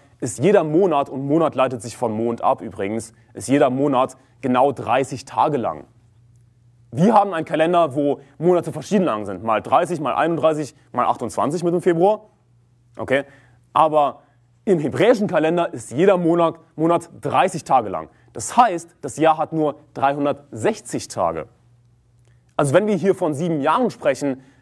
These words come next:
dann sind das Jahre von dreihundertsechzig Tagen. Was passiert? <clears throat> Der hebräische Kalender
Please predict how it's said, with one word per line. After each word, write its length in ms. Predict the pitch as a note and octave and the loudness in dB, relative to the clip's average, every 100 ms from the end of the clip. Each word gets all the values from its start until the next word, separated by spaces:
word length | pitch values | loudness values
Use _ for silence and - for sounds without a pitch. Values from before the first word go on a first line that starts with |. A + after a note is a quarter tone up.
| _ | _
dann 140 | C#3 | -2
sind 120 | C#3+ D#3 | 0 2
das 180 | C#3 | 2
Jahre 340 | C3 C#3+ D#3+ D#3 | 2 4 4 2
von 220 | D#3+ C3+ | -4 -4
dreihundertsechzig 800 | A#2 E3+ D#3+ A2 - G#3+ - A#2 | 0 0 0 -6 -6 -8 -8 -10
Tagen. 400 | - F2+ D#2 C2 _ _ _ _ _ _ _ _ _ _ _ _ _ _ _ _ _ _ _ _ _ _ _ _ | -6 -6 -6 -10 _ _ _ _ _ _ _ _ _ _ _ _ _ _ _ _ _ _ _ _ _ _ _ _
Was 260 | - C#3+ A3+ | 0 2 2
passiert? 580 | G#3+ - G#3 D3 - - _ _ _ _ _ _ _ _ _ _ _ - | 0 -4 0 0 0 -14 _ _ _ _ _ _ _ _ _ _ _ -2
<clears throat> 0 | |
Der 720 | C4 C4+ F3+ - - _ - | 2 2 0 -8 -16 _ 0
hebräische 440 | D3+ B2+ F#3 A#3+ F3 | 2 4 4 2 0
Kalender 560 | F#3 E3+ G3+ B2+ F2 | 0 0 2 -2 -4